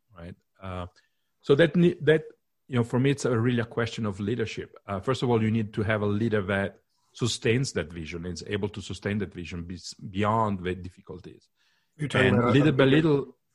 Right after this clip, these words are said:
Speaker 2: Are you talking about a leader, like a, a national leader, or a leader of the
Speaker 1: I, I, you know, at, at all levels, you know, it can be a mayor, it can be, uh, uh, someone in a neighborhood,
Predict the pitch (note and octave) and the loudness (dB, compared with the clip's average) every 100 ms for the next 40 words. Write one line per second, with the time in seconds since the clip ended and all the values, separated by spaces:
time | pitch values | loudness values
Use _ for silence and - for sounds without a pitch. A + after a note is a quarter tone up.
0 | _ _ _ _ _ _ C#3 C3 C3+ C3 | _ _ _ _ _ _ -10 -2 2 4
1 | A#2+ A#2 B2+ B2 A#2+ A#2 A#2 - A2+ A2+ | 2 2 0 0 0 -2 -2 -2 -2 -2
2 | A#2+ - D3 D#3 D#3+ D3 A#2 A2+ A#2+ A2+ | -4 -2 -2 0 0 0 0 0 -2 -2
3 | G#2 A2+ A2 A2 G#2+ G#2+ _ _ - D3+ | -2 -4 -6 -6 -6 -10 _ _ -2 0
4 | - - - G#3+ A3 G3 D#3+ D3+ D#3+ E3 | 4 4 6 6 8 8 6 4 4 4
5 | F3 E3 F#3+ G#2+ - B2+ B2 B2 C3+ B2 | 4 4 2 -2 -4 -2 -2 0 0 4
6 | A#2 A2 A2+ A#2+ C#3 A#2 - A2 G#2 G#2 | 4 4 2 2 2 0 -2 -2 0 0
7 | G#2+ G2+ G2+ F#2+ - G2+ - - G#2+ G#2+ | 2 0 0 -2 -4 -6 -4 -2 0 0
8 | G2+ G2 G2 G2+ G#2 G#2+ A#2+ B2+ | 0 0 0 0 0 0 0 -2